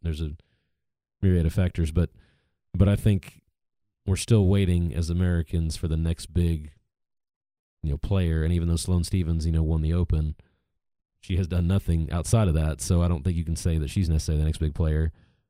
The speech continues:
And Madison Keys has had inconsistent results. Coco's had inconsistent results. So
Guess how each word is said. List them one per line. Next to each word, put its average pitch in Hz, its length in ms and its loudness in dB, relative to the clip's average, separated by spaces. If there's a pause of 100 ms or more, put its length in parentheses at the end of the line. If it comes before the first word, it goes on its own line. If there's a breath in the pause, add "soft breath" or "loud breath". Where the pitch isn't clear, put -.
(180)
And 78 220 0
Madison 82 300 0
Keys 85 220 0
has 76 60 0
had 80 100 2
inconsistent 80 440 -2
results. 78 640 -4 (160)
Coco's 85 380 0
had 80 100 0
inconsistent 80 500 -4
results. 78 360 -2
So 76 260 -2